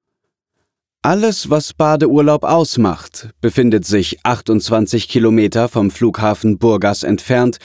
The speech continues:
in Bulgariens bekanntestem Familienurlaubsziel,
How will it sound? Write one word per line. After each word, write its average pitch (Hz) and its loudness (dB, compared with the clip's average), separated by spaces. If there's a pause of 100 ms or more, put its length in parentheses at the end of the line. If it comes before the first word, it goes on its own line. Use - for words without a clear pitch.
(340)
in 156 2
Bulgariens 160 2
bekanntestem 170 -2
Familienurlaubsziel, 165 0